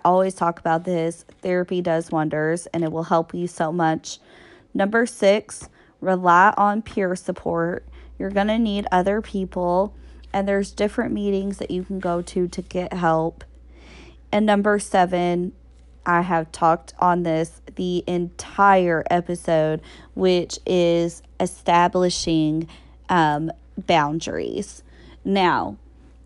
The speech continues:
before we wrap up this conversation, I found this website, um, and if you all wanna go look at it, you can, but I'm gonna wrap up a few things in here. Um, it is what is codependency dot com,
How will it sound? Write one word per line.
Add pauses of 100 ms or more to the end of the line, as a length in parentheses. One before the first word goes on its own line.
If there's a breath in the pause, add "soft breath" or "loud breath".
(120)
before
we
wrap
up
this
conversation, (1080 soft breath)
I
found
this
website, (540 loud breath)
um,
and
if
you
all
wanna
go
look
at
it,
you
can,
but
I'm
gonna
wrap
up
a
few
things
in
here. (540 loud breath)
Um, (160)
it
is
what
is
codependency
dot
com,